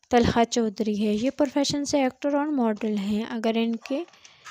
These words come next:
date of birth की बात की जाए तो ये एटीन दिसंबर नाइनटीन नाइंटी सेवन को रहीम यार खान में पैदा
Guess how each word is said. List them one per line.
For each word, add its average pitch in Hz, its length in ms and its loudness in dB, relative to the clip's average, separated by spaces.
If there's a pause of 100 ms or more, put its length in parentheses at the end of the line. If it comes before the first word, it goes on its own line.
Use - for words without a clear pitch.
(580)
date 277 180 4
of 311 140 6
birth 285 260 4
की 294 60 0
बात 254 280 4
की 254 140 -4
जाए 247 260 4
तो 285 140 2
ये 262 180 4
एटीन 269 280 0
दिसंबर 240 440 0
नाइनटीन 254 380 0
नाइंटी 269 200 -4
सेवन 226 300 -2
को 247 120 -2
रहीम 233 400 0
यार 220 240 0
खान 220 340 -4
में 262 200 -2
पैदा 214 380 0